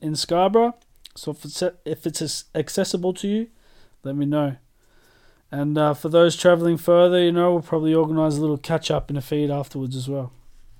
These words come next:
So, as we come to the end of this episode, I just want to remind you all that starting over again is scary,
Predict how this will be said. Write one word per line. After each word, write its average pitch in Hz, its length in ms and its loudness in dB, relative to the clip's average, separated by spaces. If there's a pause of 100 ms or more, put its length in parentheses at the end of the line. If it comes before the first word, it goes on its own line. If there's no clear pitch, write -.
(920)
So, 165 400 2 (480)
as 151 180 -4
we 165 60 -2
come 196 260 2
to - 120 -6
the 160 180 2
end 180 220 2
of 156 100 -2
this 156 220 -2
episode, 160 600 -2 (400)
I - 60 -10
just 165 180 -6
want 196 120 0
to 208 40 2
remind 196 400 2
you 180 80 2
all 156 160 4
that 120 140 -10
starting 180 460 2
over 175 220 2
again 165 280 2
is 156 120 2
scary, 170 560 2